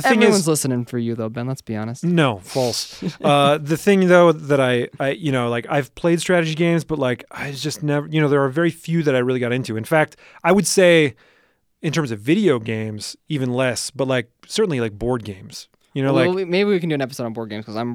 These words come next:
Speaker 2: really into board
Speaker 1: Yeah,
Speaker 2: games.
Speaker 1: we should probably circle back. But here's the other
Speaker 2: I'm
Speaker 1: thing, like,
Speaker 2: really into board games.
Speaker 1: I also acknowledge that I'm also a casual when it comes to
Speaker 2: <laughs>
Speaker 1: board
Speaker 2: Look at
Speaker 1: games.
Speaker 2: this casual.
Speaker 1: Look at this
Speaker 2: You,
Speaker 1: casual
Speaker 2: you mean
Speaker 1: here.
Speaker 2: video games?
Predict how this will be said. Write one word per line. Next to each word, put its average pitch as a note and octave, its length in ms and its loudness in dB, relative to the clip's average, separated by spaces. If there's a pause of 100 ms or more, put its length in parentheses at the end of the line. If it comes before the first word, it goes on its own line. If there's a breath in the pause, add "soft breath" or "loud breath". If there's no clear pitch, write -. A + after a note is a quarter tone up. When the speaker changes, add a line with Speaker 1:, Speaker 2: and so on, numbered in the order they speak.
(160)
Speaker 2:
really G#2 360 -6
into - 160 -14
board - 240 -14
Speaker 1:
Yeah, D#3+ 200 4
Speaker 2:
games. D3 100 2
Speaker 1:
we F#3 40 0
should G3+ 140 -4
probably F#3 240 2
circle C#3+ 280 -2
back. A#2+ 260 -4
But D3+ 100 2
here's G3 140 4
the E3+ 80 4
other D#3 100 6
Speaker 2:
I'm D#3 80 0
Speaker 1:
thing, D3 120 0
like, C#3+ 100 0
Speaker 2:
really C#3+ 500 0
into A#2+ 220 -2
board A2+ 300 -4
games. D3+ 460 -6
Speaker 1:
I D#3+ 100 2
also E3 500 4
acknowledge B2+ 460 0
that A#2+ 120 -2
I'm A2+ 160 -2
also A#2 380 -2
a G#2 80 -6
casual A2 600 -6
when A#2+ 140 -10
it C3+ 80 -14
comes G#2+ 280 -12
to A#2 260 -10
Speaker 2:
<laughs> E3+ 100 -12
Speaker 1:
board G#3 140 -2
Speaker 2:
Look - 80 -6
at G#3 60 -4
Speaker 1:
games. F3 100 -2
Speaker 2:
this C3 160 -8
casual. A#2+ 640 -10
Speaker 1:
Look E3 100 -6
at C#3+ 40 -8
this C#3+ 120 -6
Speaker 2:
You, A#2 60 -8
Speaker 1:
casual B2 380 -6
Speaker 2:
you C#3+ 80 -2
mean - 40 -2
Speaker 1:
here. B2+ 60 -4
Speaker 2:
video C#3 200 0
games? D#3+ 280 -6